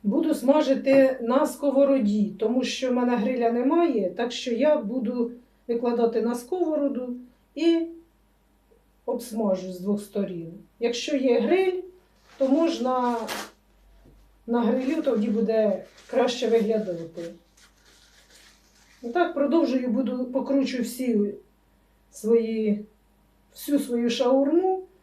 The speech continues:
Доньці зроблю там трішки другий соус і потім вам по-,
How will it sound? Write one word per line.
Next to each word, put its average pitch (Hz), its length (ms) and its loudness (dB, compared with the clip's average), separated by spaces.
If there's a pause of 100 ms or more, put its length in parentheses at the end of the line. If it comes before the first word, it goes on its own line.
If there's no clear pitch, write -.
(120)
Доньці 247 400 2
зроблю 233 380 -2
там 226 400 0 (220)
трішки 220 360 -6
другий 240 300 2
соус 330 640 0
і 320 280 -8 (420)
потім 277 300 -4
вам 233 160 -2
по-, 208 80 -8